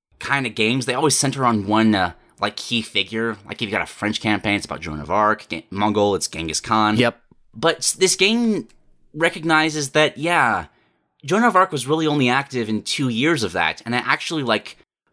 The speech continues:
Speaker 1: goes over the entirety of the Hundred Year War. Uh, he plays his
Speaker 2: Nice.
Speaker 1: Mongolian campaign. Mo-, Genghis Khan isn't the main Khan throughout that.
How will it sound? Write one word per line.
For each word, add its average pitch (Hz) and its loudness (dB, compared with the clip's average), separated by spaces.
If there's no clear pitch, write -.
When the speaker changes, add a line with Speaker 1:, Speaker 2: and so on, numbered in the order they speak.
Speaker 1:
goes 139 2
over 127 4
the 117 0
entirety 123 0
of 107 0
the 107 2
Hundred 110 0
Year 107 2
War. 101 -2
Uh, 254 4
he 113 2
plays 170 2
his 139 2
Speaker 2:
Nice. 120 4
Speaker 1:
Mongolian 139 4
campaign. 135 0
Mo-, 107 0
Genghis 143 0
Khan 127 0
isn't 113 -2
the 120 0
main 120 2
Khan 131 2
throughout 92 0
that. - -4